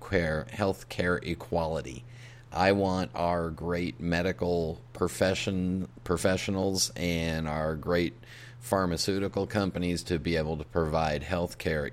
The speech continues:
equally and fairly to everybody. Uh, Al Jones writes, uh, "I'm going to hold my breath until the continuation of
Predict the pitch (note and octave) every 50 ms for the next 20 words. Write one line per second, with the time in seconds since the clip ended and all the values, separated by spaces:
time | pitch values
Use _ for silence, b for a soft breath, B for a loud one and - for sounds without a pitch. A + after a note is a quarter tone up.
0 | - - G#2 B2 A#2+ - A#2+ B2 A#2 A2+ A2+ A2+ A2 G#2+ G#2+ G2+ - - E2 E2+
1 | E2+ E2+ E2 D#2+ D#2+ - - F2+ F2+ F2+ F2+ F2 E2+ E2+ E2+ E2+ E2+ E2 - -
2 | - F2 E2+ E2 D#2+ D#2+ D#2 D2+ D2 - - - - - E2+ F2+ G2+ F#2 D#2 D2+
3 | D#2+ D#2 C#2 D2 C#2+ C2 - - - - - - - - B B B B B B
4 | B B B B - A#2+ B2 B2 B2 A#2+ G#2 A2 C3+ C#3+ D#3+ D#3+ C3 C3 D3 D3
5 | D3+ D3 C3+ A2 A#2+ A#2 G#2+ F#2 D#2+ - - - - - - - G2+ G2+ G2+ G2+
6 | E2+ F#2 G2+ G2 G2 G2 G#2+ A2+ B2 B2+ B2 A#2 A#2 A#2 A2 G#2 G#2 G#2 G2+ G2+
7 | G2 F2 F#2+ A2+ A#2 B2 C3 C3 B2+ A#2+ B2+ B2 F#2+ G#2 G#2 G#2 G#2+ - - G#2+
8 | F#2+ F2 F#2+ G#2 G2 G2 F2+ F2+ E2+ - F#2 E2+ E2 - G#2+ A2 A2 A2 G#2+ G2+
9 | G2 G2 G2+ - - G#2 F#2+ F#2 D2+ - F2+ F2+ F2+ F#2 F#2 F2+ F2+ F2 E2+ E2
10 | -